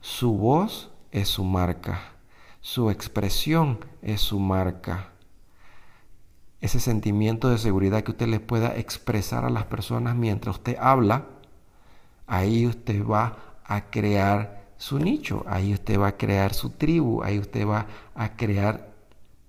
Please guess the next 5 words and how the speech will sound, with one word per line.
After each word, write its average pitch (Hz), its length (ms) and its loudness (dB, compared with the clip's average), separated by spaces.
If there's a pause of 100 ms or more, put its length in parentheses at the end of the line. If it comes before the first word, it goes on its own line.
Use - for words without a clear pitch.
(220)
la 107 220 4
autoridad, 98 800 2
porque 123 440 -2 (1120)
un 160 160 2
podcast 175 600 0